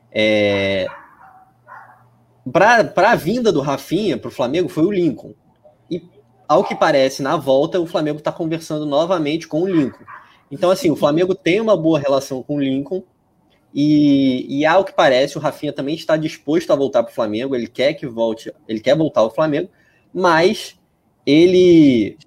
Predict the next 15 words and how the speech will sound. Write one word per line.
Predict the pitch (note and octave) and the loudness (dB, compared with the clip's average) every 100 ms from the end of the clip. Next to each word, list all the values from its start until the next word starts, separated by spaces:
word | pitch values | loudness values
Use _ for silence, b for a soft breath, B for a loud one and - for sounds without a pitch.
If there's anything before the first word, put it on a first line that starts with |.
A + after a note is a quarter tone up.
| - | -8
provavelmente | D#3 G3 G3+ F3+ F#3 D3 D3 F3 | 0 2 2 2 0 -2 -2 -4
vai | D#3 C#3+ D3+ | -2 0 2
aguardar | D#3 D#3+ D3 A#2+ C3 | 2 0 0 0 -2
o | D#3 | -2
fim | - D#3 | -4 -6
do | D#3 | -6
Campeonato | D#3 C#3+ C#3+ D3 | -6 -6 -6 -4
Brasileiro. | D3 D3 D#3+ C3 A2 F#2+ _ _ _ - | -4 -2 -2 -2 -2 -6 _ _ _ -18
O | G#2+ | -6
Rafinha, | B2 - C#3 | -6 -4 -4
nesse | C#3 C#3 | -4 -4
momento, | D3+ C3+ A#2+ - | -4 -4 -6 -6
tá | C3 | -4
na | C3+ | -2
Alemanha, | D#3+ F3+ C#3+ B2+ D3 F#3 | 0 0 0 0 0 0